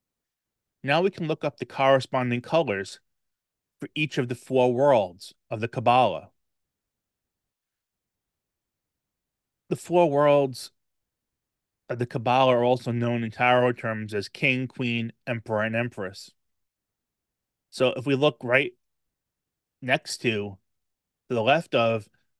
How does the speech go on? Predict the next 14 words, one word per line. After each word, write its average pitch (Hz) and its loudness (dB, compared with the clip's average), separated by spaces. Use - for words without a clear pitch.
um, 110 -2
column 117 0
fourteen, 123 -4
where 117 -2
we 113 -2
found 117 -4
our, 101 -4
our 113 0
card, 139 0
the 110 -4
Fool, 113 0
it 123 -4
gives 127 -4
the 113 -6